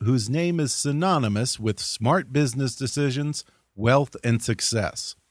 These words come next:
The name I'm talking about is not Trump. That's the one associated with bad business decisions, phony success, and overestimated wealth. No, my guest today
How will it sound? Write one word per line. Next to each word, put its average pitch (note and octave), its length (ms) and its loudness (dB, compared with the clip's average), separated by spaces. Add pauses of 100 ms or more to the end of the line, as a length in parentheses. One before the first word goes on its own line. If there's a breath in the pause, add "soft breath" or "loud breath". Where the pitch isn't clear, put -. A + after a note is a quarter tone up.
(580)
The C3 120 4
name F#3 260 4
I'm D#3 180 4
talking C#3+ 400 2
about B2 380 2 (140)
is G#2 260 2
not C3 440 2 (100)
Trump. B2 520 0 (380)
That's B2 300 0
the C#3+ 100 0
one C#3 220 2
associated A#2+ 760 0
with G2 300 -6
bad C3+ 400 2
business G#2 420 -4
decisions, A2+ 720 -4
phony E3+ 440 2
success, A2+ 680 -2 (180)
and C3 300 0
overestimated B2 1120 0
wealth. D#2+ 300 -10 (680)
No, C#3+ 260 4
my D3+ 260 2
guest F#3 360 0
today B2 540 2